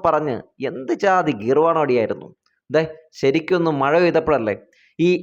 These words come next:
സിംഗപ്പൂർ സിറ്റി, ഏത് സാബു എം ജേക്കബിൻ്റെ സിംഗപ്പൂർ സിറ്റിയുടെ യഥാർത്ഥ അവസ്ഥ എന്താണെന്ന് മനസ്സിലായത്. പത്ത് വർഷം മുമ്പ് വരെ ഇങ്ങനൊരു അവസ്ഥ കിഴക്കമ്പലത്തിനുണ്ടായിരുന്നില്ല. ട്വന്റി ട്വന്റി സാബുവിൻ്റെ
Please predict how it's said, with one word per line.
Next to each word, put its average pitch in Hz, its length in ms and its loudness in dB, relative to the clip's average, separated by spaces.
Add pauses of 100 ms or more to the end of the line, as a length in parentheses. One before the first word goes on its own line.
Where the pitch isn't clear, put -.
(160)
സിംഗപ്പൂർ 226 580 0 (100)
സിറ്റി, 151 240 -2 (140)
ഏത് 151 100 0 (160)
സാബു 226 400 0
എം 226 160 0
ജേക്കബിൻ്റെ 180 440 -2 (100)
സിംഗപ്പൂർ 185 560 -2
സിറ്റിയുടെ 165 400 0
യഥാർത്ഥ 147 420 0 (420)
അവസ്ഥ 165 320 -2 (100)
എന്താണെന്ന് 127 360 -2
മനസ്സിലായത്. 110 460 -4 (680)
പത്ത് 180 300 0
വർഷം 262 280 2
മുമ്പ് 220 280 2
വരെ 190 180 4 (180)
ഇങ്ങനൊരു 175 420 0
അവസ്ഥ 147 240 -2 (300)
കിഴക്കമ്പലത്തിനുണ്ടായിരുന്നില്ല. 131 1080 -2 (420)
ട്വന്റി 151 280 0
ട്വന്റി 180 300 0
സാബുവിൻ്റെ 170 440 2